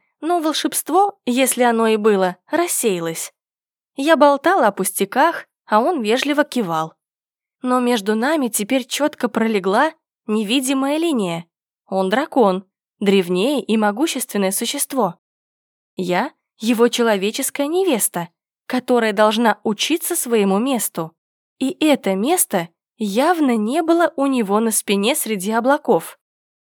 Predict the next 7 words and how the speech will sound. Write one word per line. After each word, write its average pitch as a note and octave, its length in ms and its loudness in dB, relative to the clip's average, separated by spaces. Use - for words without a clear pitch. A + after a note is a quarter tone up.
Внутри C4+ 460 0
же B3 140 -2
у A#3+ 120 4
меня — C#4+ 360 -2
клокотала C#4+ 640 0
смесь C4+ 440 -2
разочарования C4 1040 0